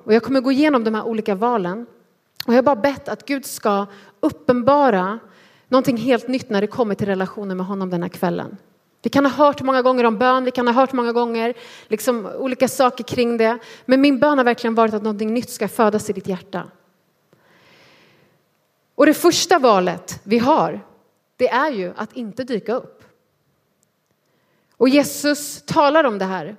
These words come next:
Och vi ska läsa från Lukas kapitel fjorton, vers sexton. Och Jesus säger, "En man ordnade en stor festmåltid och bjöd många.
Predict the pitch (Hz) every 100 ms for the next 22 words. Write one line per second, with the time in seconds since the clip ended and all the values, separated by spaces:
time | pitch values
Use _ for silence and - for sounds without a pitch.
0 | _ _ 226 240 285 277 277 269 269 254
1 | 294 277 226 220 - 220 240 233 - 247
2 | 233 240 233 208 208 - 240 - - 240
3 | 180 208 _ _ _ _ _ _ _ _
4 | _ - 262 277 269 269 - 226 208 220
5 | 254 269 320 339 294 294 262 233 220 220
6 | - 208 196 262 - - 220 214 - 262
7 | 185 180 202 196 202 190 220 214 220 233